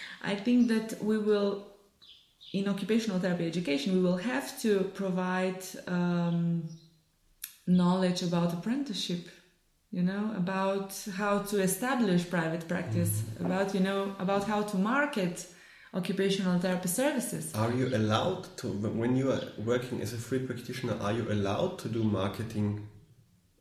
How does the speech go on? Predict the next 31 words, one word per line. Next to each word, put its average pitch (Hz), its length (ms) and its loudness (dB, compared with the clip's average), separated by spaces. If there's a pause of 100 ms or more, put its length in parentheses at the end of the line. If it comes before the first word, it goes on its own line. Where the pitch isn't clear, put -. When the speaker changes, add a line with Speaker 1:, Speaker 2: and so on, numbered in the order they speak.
(520)
Speaker 2:
Because 123 260 -4
in 117 100 -4
Austria, 151 480 -2
it's, - 260 -6
we 131 220 -2
have 127 220 -4
a, 113 260 0 (720)
it's 110 240 -10
the 110 60 -10
same, 127 640 -4 (200)
the 107 120 -10 (160)
same 120 480 -2 (160)
law 101 560 -2 (200)
that 107 160 -6
applies 104 580 -4
to 104 320 -2
doctors. - 500 -8
We 117 120 -4
have 117 180 -6
something 120 440 -4 (260)
which - 180 -12
is 107 100 -12
called 104 300 -4
in 113 120 -6
German 107 400 -2
a 101 140 -2
Werbeverbot, 120 1120 -6 (500)
which, - 260 -6
so - 140 -4
you 120 120 -2
can't, 120 400 -2